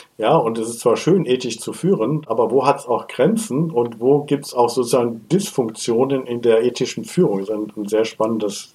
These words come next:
Thema nochmal, was wir auch noch aufmachen könnten.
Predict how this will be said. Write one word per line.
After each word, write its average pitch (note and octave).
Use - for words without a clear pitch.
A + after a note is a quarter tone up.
Thema C3+
nochmal, F#2+
was G#2
wir A2
auch C3+
noch G2+
aufmachen G2+
könnten. A#2